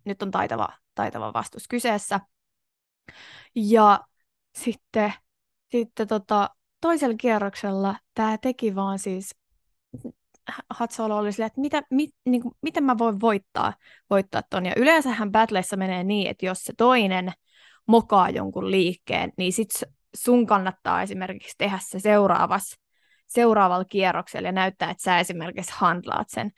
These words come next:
ja siitä saa niinku hyviä pisteitä. Ja kestääks ne nyt, kauankohan ne kestää ne kierrokset? Ehkä minuutin verran ja sullahan ei ole mitään tietoa siitä, että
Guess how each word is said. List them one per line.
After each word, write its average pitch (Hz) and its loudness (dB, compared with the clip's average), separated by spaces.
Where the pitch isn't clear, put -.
ja 196 -8
siitä 170 -6
saa - -4
niinku 202 -10
hyviä 120 -4
pisteitä. 285 0
Ja 208 4
kestääks 277 0
ne 247 2
nyt, 226 -4
kauankohan 220 2
ne 185 -8
kestää 185 -4
ne 190 -8
kierrokset? - -6
Ehkä - -10
minuutin 214 0
verran 262 2
ja 240 2
sullahan 180 -8
ei 170 -6
ole 175 -8
mitään 180 0
tietoa 180 -2
siitä, 185 -2
että - -8